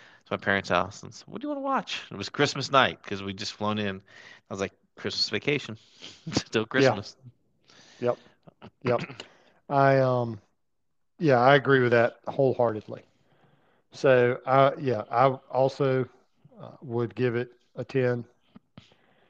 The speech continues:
Speaker 2: and without any kind of reservation whatsoever.
Speaker 1: Yeah, I, I
Speaker 2: Uh, it's
Speaker 1: not, not a whole lot that I wanna change in there.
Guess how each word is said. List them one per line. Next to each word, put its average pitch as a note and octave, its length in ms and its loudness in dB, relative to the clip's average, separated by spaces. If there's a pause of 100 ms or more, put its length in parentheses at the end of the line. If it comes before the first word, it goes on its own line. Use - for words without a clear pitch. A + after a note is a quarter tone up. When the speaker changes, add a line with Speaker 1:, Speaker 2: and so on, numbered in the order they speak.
(380)
Speaker 2:
and A2+ 760 -4 (760)
without B2 580 2 (100)
any C#3 180 -2
kind B2 240 2
of A#2 60 -4
reservation A2 580 -4
whatsoever. G#2 500 -14 (440)
Speaker 1:
Yeah, G#2+ 280 -2
I, G#2 60 -2 (160)
I G#2+ 160 -12
Speaker 2:
Uh, C3+ 140 -16
it's - 200 -18 (920)
Speaker 1:
not, C3 280 4
not B2+ 180 8
a A2+ 40 8
whole A#2 160 2
lot G#2 300 4 (200)
that G2+ 140 0
I G2 40 0
wanna F#2+ 220 -6
change G2 320 -6
in G2 80 -10
there. G2 300 -2